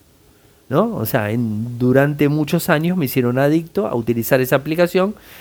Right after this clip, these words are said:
y yo no te utilizo otra, otra galería que no sea Google Fotos. Y si no la tiene, la instalo, ¿se entiende? O sea, siempre uso Google Fotos. Eh, y bueno,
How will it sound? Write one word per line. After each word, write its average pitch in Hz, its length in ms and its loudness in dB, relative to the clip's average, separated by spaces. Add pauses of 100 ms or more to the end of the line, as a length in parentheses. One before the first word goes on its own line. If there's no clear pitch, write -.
(220)
y 135 80 -6
yo - 140 -2
no 247 120 -2
te 113 100 -4
utilizo 113 420 -2
otra, 113 280 2
otra 120 240 2
galería 117 360 2
que 165 80 0
no 110 120 -2
sea 110 160 -2
Google 127 220 2
Fotos. 208 400 0 (560)
Y 139 80 -4
si 147 160 0
no 190 100 4
la 170 160 6
tiene, 233 220 0
la 185 80 0
instalo, 123 500 0 (320)
¿se 110 140 -8
entiende? 233 380 0
O 117 40 -4
sea, 123 180 -2
siempre 269 420 2
uso 113 200 0
Google 117 200 2
Fotos. 104 400 -6 (580)
Eh, 117 420 2 (440)
y 127 100 -4
bueno, 233 420 2